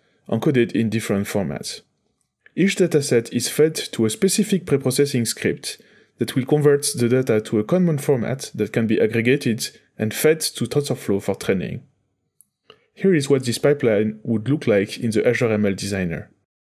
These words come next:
To understand the demo, we need to look at how Azure M L executes pipelines.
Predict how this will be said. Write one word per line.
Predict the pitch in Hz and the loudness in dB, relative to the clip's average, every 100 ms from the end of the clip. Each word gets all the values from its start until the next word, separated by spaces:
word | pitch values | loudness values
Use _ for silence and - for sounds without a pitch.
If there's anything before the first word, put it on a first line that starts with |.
| _ _ _ _ _ | _ _ _ _ _
To | - | 2
understand | 151 220 220 190 | 6 6 4 4
the | 156 | 4
demo, | 139 113 107 107 | 4 2 2 0
we | - 127 | 0 2
need | 147 - | 2 2
to | |
look | 139 131 | 0 4
at | 117 - | 2 4
how | 135 139 | 4 4
Azure | 135 131 | 4 2
M | 110 107 | 4 4
L | 107 | 2
executes | 113 110 107 107 - | 2 0 -2 -2 -4
pipelines. | - 101 - 80 71 - - | 0 0 0 -4 -4 -8 -12